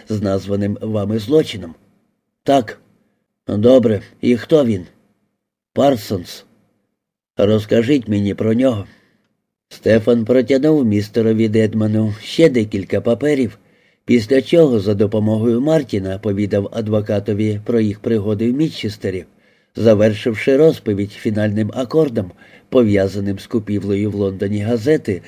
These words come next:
з нотаткою про самогубство Парсонса. Містер Дедман вислухав їх сповідь, жодного разу не перебивши.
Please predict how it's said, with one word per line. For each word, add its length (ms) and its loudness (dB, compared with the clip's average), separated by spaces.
з 100 -4
нотаткою 680 -2
про 360 -2
самогубство 800 -2
Парсонса. 640 -6
Містер 520 0
Дедман 500 2
вислухав 680 2
їх 180 2
сповідь, 580 2
жодного 560 0
разу 280 0
не 140 -2
перебивши. 640 -2